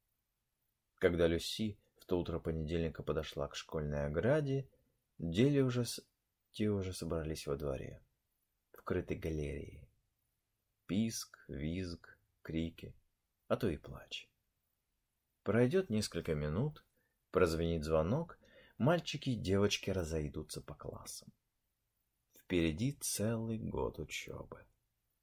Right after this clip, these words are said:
Некоторых, главным образом малышей, только что выпустившихся из детского сада, привели родители.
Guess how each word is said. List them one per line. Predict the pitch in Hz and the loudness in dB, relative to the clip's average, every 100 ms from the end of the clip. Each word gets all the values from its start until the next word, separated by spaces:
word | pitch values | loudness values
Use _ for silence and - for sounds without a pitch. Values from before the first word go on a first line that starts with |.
| _ _ _ _ _ _ - | _ _ _ _ _ _ -6
Некоторых, | 82 90 147 - - - - - _ _ _ _ _ | 2 4 4 0 -6 -10 -14 -20 _ _ _ _ _
главным | - 104 101 90 87 | 4 6 6 6 2
образом | 87 80 82 82 | 2 2 0 2
малышей, | 82 92 - - 73 - _ _ _ _ | 0 0 -2 -6 -10 -16 _ _ _ _
только | 104 92 82 | 4 4 2
что | - 87 | -4 -2
выпустившихся | 90 82 78 69 69 - 73 78 | -2 -2 -6 -6 -8 -8 -8 -6
из | 73 | -6
детского | 73 73 - _ 62 - | -4 -6 -8 _ -6 -4
сада, | - 143 151 147 - _ _ _ | 0 2 2 0 -6 _ _ _
привели | 95 85 80 78 | 2 4 4 2
родители. | 76 76 76 64 - - - | 0 -2 -4 -8 -12 -16 -20